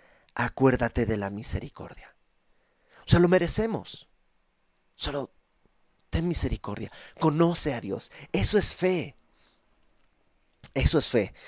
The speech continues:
Entonces, esa es la primera estrofa, ¿no? Orar por este avivamiento de la obra de Dios. Y creo que todos tenemos que orar eso.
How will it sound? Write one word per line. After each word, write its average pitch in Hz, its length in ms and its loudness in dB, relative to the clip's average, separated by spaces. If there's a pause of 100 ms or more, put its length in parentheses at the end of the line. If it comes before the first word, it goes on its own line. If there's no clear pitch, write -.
(160)
Entonces, - 260 0
esa 180 180 6
es 165 60 0
la 175 120 6
primera 147 320 4
estrofa, 131 600 0
¿no? 113 320 -10 (340)
Orar 151 520 4 (260)
por 139 160 4
este 147 480 2 (260)
avivamiento 139 680 2
de 131 100 2
la 120 160 4
obra 117 220 0
de 107 120 -6
Dios. 110 340 -4
Y - 80 -12
creo - 200 -6
que - 80 -10
todos 233 360 -12
tenemos 170 380 -8
que - 100 -10
orar 151 220 -4
eso. - 400 -10